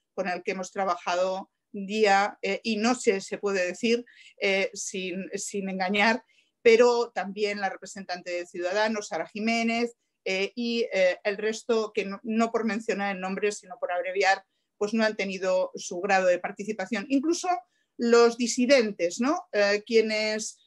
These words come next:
quienes no han querido sumarse en el voto favorable, pero que alguno de ellos sí participó, no todos, en las ponencias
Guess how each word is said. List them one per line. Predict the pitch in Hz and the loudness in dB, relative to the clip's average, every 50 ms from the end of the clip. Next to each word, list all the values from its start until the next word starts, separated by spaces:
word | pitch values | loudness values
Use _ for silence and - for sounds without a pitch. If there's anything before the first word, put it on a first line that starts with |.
| _ _ _ _ _ _ | _ _ _ _ _ _
quienes | 240 240 233 233 226 233 233 226 226 220 - _ | 4 4 4 4 2 0 0 0 0 -2 -6 _
no | 247 262 294 311 320 320 | -2 0 2 4 4 2
han | 294 285 277 254 | 2 2 0 -2
querido | 254 254 254 254 240 247 247 | -2 -2 -2 0 0 0 -2
sumarse | - - 247 220 220 240 254 269 240 233 - - 214 | -2 -4 -4 -2 0 2 0 0 -2 -4 -6 -6 -6
en | 202 196 | -4 -4
el | 190 196 | -6 -4
voto | 196 214 214 240 214 | -4 -4 -4 -4 -6
favorable, | 220 - 190 180 202 208 262 254 247 214 202 202 226 294 - _ _ _ _ _ _ _ _ _ _ | -4 -4 -2 0 2 2 2 2 2 0 0 -2 -2 -2 -4 _ _ _ _ _ _ _ _ _ _
pero | 254 247 247 240 247 240 240 - | 6 6 8 8 6 2 0 -2
que | - 254 254 254 254 254 254 - | -2 0 2 2 0 -2 -4 -4
alguno | - 226 226 233 254 294 311 302 | -4 -4 -4 -4 -4 -4 -4 -4
de | 277 277 277 294 | -2 -2 -2 -2
ellos | 294 294 262 269 269 294 302 294 - - - - | -2 -4 -4 -4 -4 -4 -6 -8 -10 -16 -18 -16
sí | 233 - - 277 262 | -16 -8 -6 -6 -4
participó, | - 240 233 233 233 226 - 247 233 - 285 285 285 320 311 - _ _ | -4 -6 -6 -6 -10 -4 -4 -4 0 2 2 4 4 2 0 -4 _ _
no | - 208 214 208 208 208 | -8 -6 -4 -4 0 2
todos, | 262 277 277 233 240 254 294 - - - - | 4 2 6 6 4 4 4 0 -6 -8 -6
en | 214 208 | -6 -4
las | 214 220 220 | -4 -4 0
ponencias | - 247 247 262 262 262 262 247 - 254 254 269 269 - - | 2 4 4 4 4 4 2 2 4 4 4 4 2 -2 -8